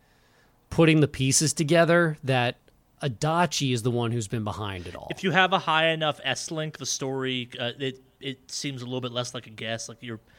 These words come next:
Speaker 2: you are piecing it together more in that case.
Speaker 1: Yep. And another thing that I had, I looked this up, I didn't run into it because I never, every time I talked to Adachi, he never wanted to talk to me. I actually never even opened the S link with him.
Speaker 2: Weird. It's, it's,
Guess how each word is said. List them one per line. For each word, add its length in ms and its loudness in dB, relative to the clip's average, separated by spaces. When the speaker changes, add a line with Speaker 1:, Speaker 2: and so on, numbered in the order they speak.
Speaker 2:
you 140 -2
are 100 0
piecing 400 -8
it 140 -8
together 320 -8
more 200 -6
in 100 -8
that 200 -6
case. 380 -8
Speaker 1:
Yep. 240 0
And 140 0
another 340 4
thing 400 2
that 220 -2
I 100 -4
had, 340 2
I 120 -2
looked 400 2
this 200 2
up, 220 -2
I 140 0
didn't 420 -2
run 220 -4
into 260 -2
it 80 2
because 220 -4
I 80 -2
never, 480 2
every 140 -2
time 160 6
I 60 6
talked 260 -2
to 80 4
Adachi, 420 0
he 80 -6
never 340 -2
wanted 280 0
to 80 -6
talk 300 -4
to 80 -8
me. 180 -6
I 100 -2
actually 280 0
never 440 -2
even 280 0
opened 340 -4
the 160 -8
S 180 -6
link 180 -12
with 140 -14
him. 340 -10
Speaker 2:
Weird. 440 -2
It's, 180 -10
it's, 600 -8